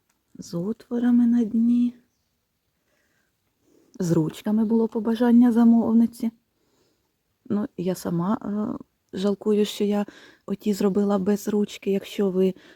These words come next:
замовляєте кашпо для вулиці, і ви його будете переставляти, от як у мене на сходах, то сходи миються, то,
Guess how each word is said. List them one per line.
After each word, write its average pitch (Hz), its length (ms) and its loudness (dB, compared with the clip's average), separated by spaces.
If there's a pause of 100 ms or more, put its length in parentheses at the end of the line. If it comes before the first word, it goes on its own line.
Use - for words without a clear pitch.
(160)
замовляєте 185 580 0
кашпо - 340 -6
для 190 160 0
вулиці, 208 720 0
і 185 220 2
ви 185 160 4
його 185 220 2
будете 175 340 -4
переставляти, 190 1040 -4
от 240 120 -14
як 226 140 -14
у 214 40 -4
мене 202 260 0
на 190 140 0
сходах, 196 460 -12
то 254 100 -10
сходи 233 380 -2
миються, 214 500 0
то, - 160 -14